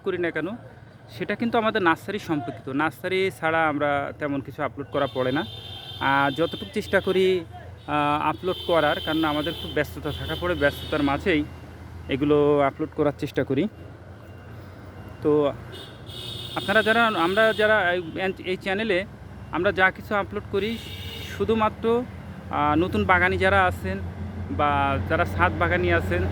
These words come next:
তাদের সাথে একটু শেয়ার করার জন্য। তো আমাদের চ্যানেলে যারা নতুন, তারা অবশ্যই সাবস্ক্রাইব করবেন এবং লাইক, কমেন্ট করবেন। এবং, আহ, যারা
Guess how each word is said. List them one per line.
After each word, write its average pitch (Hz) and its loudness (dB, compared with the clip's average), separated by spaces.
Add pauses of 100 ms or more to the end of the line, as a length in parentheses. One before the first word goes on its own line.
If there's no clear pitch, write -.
(260)
তাদের 202 6
সাথে 233 0
একটু 220 0
শেয়ার 180 4
করার 139 0
জন্য। 117 -4 (1700)
তো 156 4
আমাদের 185 2
চ্যানেলে 196 2
যারা 190 4
নতুন, 185 -2
তারা 175 2
অবশ্যই 160 -4
সাবস্ক্রাইব 180 -2
করবেন 180 -4
এবং 156 2
লাইক, 147 0
কমেন্ট 175 -4
করবেন। 185 -4 (580)
এবং, 131 2
আহ, 127 0
যারা 139 4